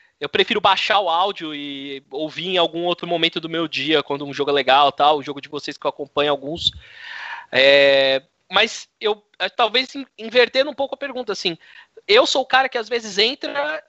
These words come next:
e não desperta a reação. O que me faria comentar numa stream, ou que despertaria uma reação em mim? Eu não sei se necessariamente uma interação ali com, com,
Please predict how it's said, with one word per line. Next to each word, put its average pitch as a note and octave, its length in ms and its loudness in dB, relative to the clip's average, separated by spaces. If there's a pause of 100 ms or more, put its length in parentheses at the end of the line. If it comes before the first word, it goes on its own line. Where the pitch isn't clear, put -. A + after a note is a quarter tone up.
e A#3 460 -6
não C4+ 140 4
desperta B3 500 0
a A3+ 40 4
reação. G3+ 580 -2 (600)
O A3 80 -4
que G4 300 -6
me D4 400 0 (120)
faria C4+ 580 0
comentar B3+ 600 2
numa B3 160 -6
stream, G3+ 460 -8
ou E3 80 -4
que - 160 -16
despertaria A3 580 0
uma A#3 120 -2
reação A3 340 0
em A3+ 80 -6
mim? F#3+ 180 -8
Eu A3+ 80 -4
não C#4+ 120 -6
sei F4 120 -4
se - 120 -10
necessariamente A#3+ 640 0
uma B3+ 180 2 (800)
interação G#3+ 640 2
ali F3 320 0
com, D#3 280 -18
com, C3 760 -12